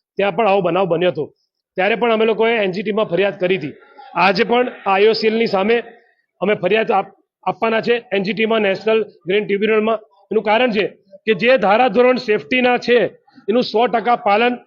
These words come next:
આ આઈ ઓ સી એલમાં થયું નથી. આજે the Environment Protection Act nineteen eighty-six હોય, the Manufacture, Storage and Import of Hazardous Chemical Rules nineteen eighty-nine હોય, એ Chemical Accident Emergency Planning, Preparedness and Response Rules nineteen ninety-six,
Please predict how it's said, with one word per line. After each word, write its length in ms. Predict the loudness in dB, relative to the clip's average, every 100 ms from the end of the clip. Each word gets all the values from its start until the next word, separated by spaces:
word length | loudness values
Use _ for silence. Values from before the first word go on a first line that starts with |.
| _ -2
આ 120 | 2
આઈ 120 | 4
ઓ 60 | 2
સી 160 | 0
એલમાં 260 | 0 2 0
થયું 260 | 0 0 2
નથી. 300 | 0 -2 -6 _ _ _ -8
આજે 360 | -2 2 2 2 -6 _ -20 -4
the 60 | 0 2
Environment 400 | 2 2 2 0 -2
Protection 360 | -2 0 0 0
Act 140 | 0
nineteen 300 | 0 -2 0 0
eighty-six 340 | -2 -2 -4 2
હોય, 200 | 2 2 -4 -20 _ -4
the 80 | -2
Manufacture, 680 | 0 0 0 -2 0 0 0 -6 _ _
Storage 420 | -4 2 4 4
and 120 | 2 0
Import 360 | 0 0 2
of 140 | 4 2 -2 _ _ -2
Hazardous 400 | 2 2 0 -4 -2
Chemical 320 | -2 0 2
Rules 260 | 2 2 0
nineteen 260 | -2 0 0
eighty-nine 380 | 0 0 2 2
હોય, 180 | 2 -2 -10 _ _ -8
એ 40 |
Chemical 460 | -2 -2 0 2 2
Accident 420 | 2 0 0 0
Emergency 460 | 0 0 0 0 -2
Planning, 420 | -2 0 0 0 -4 -12 _ -4
Preparedness 420 | -2 0 0 2
and 120 | 2 0
Response 420 | -2 2 2 4
Rules 220 | 0 0 -6 _ _ -4
nineteen 200 | 0 0
ninety-six, 380 | 0 -2 -2